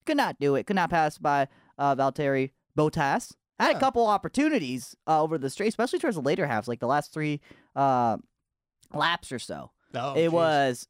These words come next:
Speaker 1: so D R S is
Speaker 2: Was it
Speaker 1: bas-
Speaker 2: just a matter of not cutting a corner too
Speaker 1: Oh, no,
Speaker 2: super
Speaker 1: he
Speaker 2: tight,
Speaker 1: just,
Speaker 2: or?
Speaker 1: Bottas was basically, he was just playing defensive, you know, racing, and he was cutting
Speaker 2: Yeah.
Speaker 1: the line off, basically. Um, and Hamilton just couldn't get around to it. Um, looking at what they did post, you know, post,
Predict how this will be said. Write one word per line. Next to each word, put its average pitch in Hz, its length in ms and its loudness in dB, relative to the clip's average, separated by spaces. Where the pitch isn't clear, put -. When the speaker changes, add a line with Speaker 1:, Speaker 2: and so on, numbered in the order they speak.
Speaker 1:
so 160 200 -2
D 170 200 -2
R 190 160 4
S 160 200 0
is - 40 -6
Speaker 2:
Was 170 120 0
it 143 60 4
Speaker 1:
bas- 143 80 -2
Speaker 2:
just 160 160 -4
a 165 40 -4
matter 143 300 0
of 120 100 -8
not 120 200 -8
cutting 110 280 -10
a 95 40 -16
corner 135 380 -10
too - 200 -8
Speaker 1:
Oh, 170 200 4
no, 170 120 2
Speaker 2:
super 147 120 -4
Speaker 1:
he 202 100 0
Speaker 2:
tight, 156 100 4
Speaker 1:
just, 160 200 2
Speaker 2:
or? 101 140 -8
Speaker 1:
Bottas 175 640 -2
was 156 280 -2
basically, 147 680 -2
he 156 200 -4
was 160 180 0
just - 160 -14
playing 135 160 0
defensive, 120 560 -4
you 135 100 -4
know, 92 160 -4
racing, 104 440 -4
and 101 80 -4
he 113 80 0
was 110 80 -4
cutting 131 240 -2
Speaker 2:
Yeah. 123 40 -2
Speaker 1:
the 113 60 -2
line 104 240 0
off, 82 180 -6
basically. - 460 -12
Um, 117 260 2
and 120 120 -6
Hamilton 123 360 -2
just 104 140 -10
couldn't 107 180 -2
get 98 100 -4
around 82 300 -6
to - 140 -14
it. - 180 -16
Um, 107 360 0
looking 151 260 0
at 151 180 -2
what 147 200 -2
they 147 180 -4
did 139 160 -2
post, 143 380 -2
you 151 80 -6
know, 120 100 -2
post, 139 360 -4